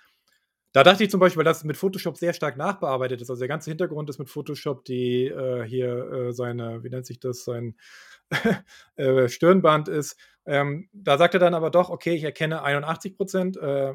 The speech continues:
menschlich mit neunzehn Prozent Wahrscheinlichkeit, dass es künstlich ist.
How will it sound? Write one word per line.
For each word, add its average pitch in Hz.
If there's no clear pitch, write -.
menschlich 185
mit 151
neunzehn 143
Prozent 139
Wahrscheinlichkeit, 139
dass 127
es 127
künstlich 202
ist. -